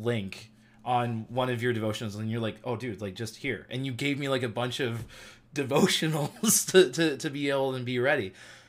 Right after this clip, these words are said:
But that was all because one of our students, uh, she was hardcore atheist, just outright was just like, "No, I'm not into God." But yet she kept on coming out to our program. So it was like,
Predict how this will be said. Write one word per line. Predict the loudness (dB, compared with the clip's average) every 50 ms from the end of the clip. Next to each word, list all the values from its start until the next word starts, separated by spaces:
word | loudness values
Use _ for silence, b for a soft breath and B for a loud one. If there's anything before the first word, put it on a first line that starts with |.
| B _
But | -4 0
that | 4 4 4 4 4
was | 2 -2
all | -2 0 2 2 2
because | 0 -2 -4 -4 -2 -2 -2 -2 -4 -6 -10 -12 -14 _
one | -4 -2 -2 0
of | 2
our | 2 2
students, | 2 0 -2 -4 -4 -4 -6 -8 -12 -14 -10 -4
uh, | -2 0 0 2 0 0 -2 -4 -6 -8 -14 _ _ _ _ _ _ _
she | -10 -8 -4 -2
was | 0 0 0 0 -2 -4 -6 -8 -12 -14 -16 _ -8 -2
hardcore | 0 2 2 2 2 2 2 2
atheist, | 0 -2 -4 -4 -6 -12 -20 -18 -20 -20 -20 -20 -20 _ -16 -10
just | -8 -6 -6 -8 -10 -14 -20 -20 -20 -20 -6 0
outright | 2 2 2 2 0 0 0 0 -2 -4
was | -6 -8 -6
just | -6 -6 -6
like, | -6 -6 -6
"No, | -4 -2 0
I'm | 0 0
not | 0 0 0 0
into | 0 -2 -2
God." | -2 0 2 2 2 0 -2 B B B B B B
But | -6 -2
yet | -2 -2 -2
she | -4 -4
kept | -6 -4 -2 -2
on | -2
coming | -2 -2 -4 -4 -4
out | -4 -6
to | -6 -8
our | -10
program. | -8 -4 -2 0 0 2 2 2 0 0 -2
So | -4 -6
it | -6
was | -4 -4
like, | -6 -8 -8 -10